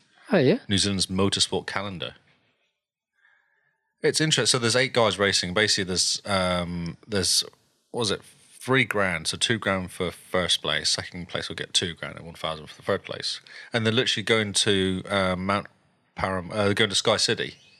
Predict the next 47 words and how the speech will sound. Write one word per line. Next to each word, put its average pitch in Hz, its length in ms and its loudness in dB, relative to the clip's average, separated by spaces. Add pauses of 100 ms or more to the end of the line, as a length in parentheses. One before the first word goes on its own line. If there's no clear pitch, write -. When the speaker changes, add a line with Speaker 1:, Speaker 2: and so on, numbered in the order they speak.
(100)
Speaker 2:
to 104 100 2
race 95 260 2
around 90 260 -4 (160)
Mount 90 420 -6 (460)
Panorama, 95 640 0
which 92 220 -2
is 90 80 -4
a 87 180 -2
racing 90 320 -2
course 90 240 -2
here, 143 120 2
a 123 60 -6
Kiwi 107 260 0
racing 101 240 -2
course. 160 220 0
Speaker 1:
Oh, 151 100 6
yeah? 170 180 4 (180)
Speaker 2:
They're 110 100 2
doing 110 260 2
it 101 40 0
on 101 160 0
Forza - 440 0 (560)
for 330 200 8
Speaker 1:
Oh. - 40 2
Speaker 2:
racing. 101 340 0 (1700)
And 175 80 2
it's 143 100 2
quite - 220 0
bizarre. 131 380 2
And 117 100 2
they're 131 100 6
one, 123 240 2
oh, 117 120 6
Gran 123 200 0
Turismo - 300 -2
it - 60 -8
is, - 140 -4
sorry, - 220 -4
I - 60 -10
thought 110 120 0
it - 20 4
was - 100 0
Forza. 95 360 -2
Uh, 104 100 2
so 110 180 4
Gran 107 220 2
Turismo 107 200 -6